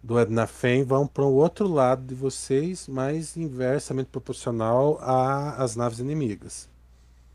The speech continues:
Vocês verificam que tem muita nave, muitos cruzadores lá. Aquela estação não ia demorar muito tempo.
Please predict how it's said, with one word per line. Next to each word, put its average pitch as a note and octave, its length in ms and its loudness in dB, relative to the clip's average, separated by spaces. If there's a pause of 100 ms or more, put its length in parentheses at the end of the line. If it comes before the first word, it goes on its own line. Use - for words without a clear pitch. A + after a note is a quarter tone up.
(420)
Vocês C3 260 -4
verificam F3 640 2
que - 160 -12
tem E3 180 0
muita D#3 600 -2
nave, B2+ 420 0
muitos C3+ 400 0
cruzadores B2 920 0
lá. A2 320 -2 (680)
Aquela A3 240 0
estação - 460 0
não D#3 140 2
ia D#3 120 4
demorar C#3 460 0
muito C#3 220 -4
tempo. G#2+ 420 -6